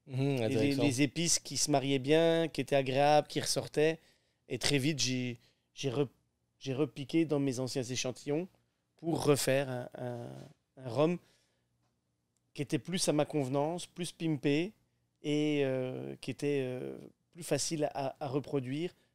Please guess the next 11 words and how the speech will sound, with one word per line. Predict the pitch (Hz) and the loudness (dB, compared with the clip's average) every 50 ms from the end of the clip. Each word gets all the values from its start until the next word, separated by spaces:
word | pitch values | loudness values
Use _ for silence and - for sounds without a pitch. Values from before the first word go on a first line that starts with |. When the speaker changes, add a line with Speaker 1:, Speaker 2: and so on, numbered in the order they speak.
| _ _ | _ _
Speaker 2:
pour | - 147 | -8 -8
être | 143 - | -6 -4
capable | - 143 139 - 147 147 147 139 123 123 | -4 -4 -2 -2 -2 -2 -4 -6 -12 -12
de, | 135 143 135 127 127 - 110 _ - | -14 -14 -16 -16 -18 -20 -20 _ -20
de | 131 127 120 123 _ _ _ _ _ _ - - - | -20 -20 -20 -20 _ _ _ _ _ _ -20 -20 -14
satisfaire | - - 139 - 147 135 - - 143 139 | -10 -10 -8 -6 -6 -4 -2 -2 -2 -2
le | 131 131 | -4 -6
client | - - 131 123 131 135 151 - _ _ _ _ - | -6 -8 -6 -6 -6 -6 -8 -12 _ _ _ _ -20
Speaker 1:
Mhm. | 127 117 113 131 120 - _ _ _ _ | -14 -8 -4 -4 -4 -4 _ _ _ _
Speaker 2:
sur, | - - 139 139 123 127 | -20 -20 -20 -18 -12 -10
euh, | 127 127 127 135 139 | -8 -8 -6 -8 -8